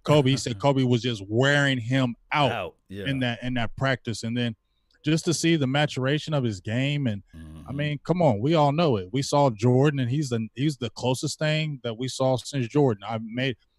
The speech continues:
Speaker 1: I had a video that I got from Twitter, and it's, oh my
Speaker 2: Mm-hmm.
Speaker 1: God, it's, you gotta check it out, Law.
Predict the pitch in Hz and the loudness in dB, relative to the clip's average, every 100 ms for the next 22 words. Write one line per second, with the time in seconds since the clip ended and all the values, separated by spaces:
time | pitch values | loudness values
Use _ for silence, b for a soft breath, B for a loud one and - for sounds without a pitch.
0 | - - 110 120 147 120 104 147 143 123 | -20 -14 -6 -2 0 0 0 0 4 4
1 | 110 98 _ - 123 123 123 - 107 - | 2 -2 _ -4 -2 0 -2 -4 -12 -2
2 | 151 147 107 98 110 127 120 - 98 123 | 2 2 0 -4 -6 -6 -6 -10 -6 -2
3 | 117 95 87 110 101 104 - - - 127 | -2 -4 -6 -4 -4 -6 -10 -12 -8 -6
4 | 117 - 113 113 101 95 98 | -6 -6 -6 -4 -4 -4 -8